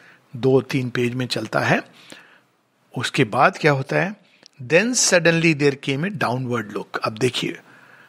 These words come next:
सृष्टि के स्रोत से अब अचानक हिमखंड का वो प्रथम बूंद बूंद रिसना जहां गोमुख है,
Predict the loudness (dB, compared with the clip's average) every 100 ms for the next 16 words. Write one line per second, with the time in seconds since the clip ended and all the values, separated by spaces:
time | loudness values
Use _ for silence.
0 | -10 -2 0 2 2 2 -2 -4 -2 4
1 | 4 4 0 2 4 6 4 -2 -20 -20
2 | _ -4 -2 2 2 2 -4 -10 _ _
3 | _ _ -10 2 2 2 0 2 2 2
4 | 2 2 2 -2 -4 0 0 0 -4 -12
5 | _ _ _ _ _ -4 4 4 4 0
6 | 0 0 -4 -10 _ _ _ _ _ _
7 | 2 4 4 4 2 2 -6 _ _ _
8 | -8 -4 2 2 0 -6 _ _ _ -2
9 | 2 2 0 -4 -10 -12